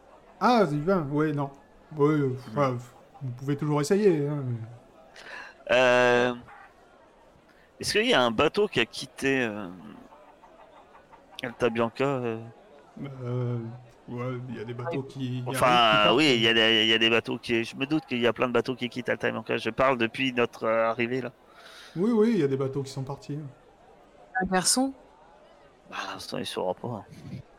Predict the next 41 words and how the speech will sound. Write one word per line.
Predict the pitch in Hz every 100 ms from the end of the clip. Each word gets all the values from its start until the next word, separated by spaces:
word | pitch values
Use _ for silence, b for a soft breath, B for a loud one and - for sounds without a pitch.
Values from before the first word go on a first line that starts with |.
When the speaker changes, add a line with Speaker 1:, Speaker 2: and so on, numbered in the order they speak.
| -
Speaker 3:
Que | - 165 160
des | 160
cheveux | 156 - 170
bruns, | 170 170 180 202 202 175
euh, | 160 156 151 - - - - - - _ _ _ - - -
pas | 170
très, | - 180
très | - 185
grands, | 175 175 185 196
enfin, | 185 170
si, | -
un | 170
petit | -
peu | - 180
quand | 175
même, | 180
mais, | 170 160
euh, | 156 151
enfin, | 151 156 151 151
euh, | 151 151 147 151 160
de | 160
taille, | 165 165 165 160 151
euh, | 147 139 135 135 - - - - - - -
un | 147
peu | 175
plus | - - 175
petit | - - 185
que | -
moi, | 185 190 214
quoi, | - 190
euh, | 220 220 175 165 160 160 160
à |
partir | 175 160 180
avec | 165 160
un | 170 180
homme. | 220 220 - - - - - - - 135
Speaker 1:
Euh, | 131 131
je | 123 127
sais | 139
pas. | 135 113 - _ - - - - - B B B B B _ 101
Speaker 2:
Bon, | 98 107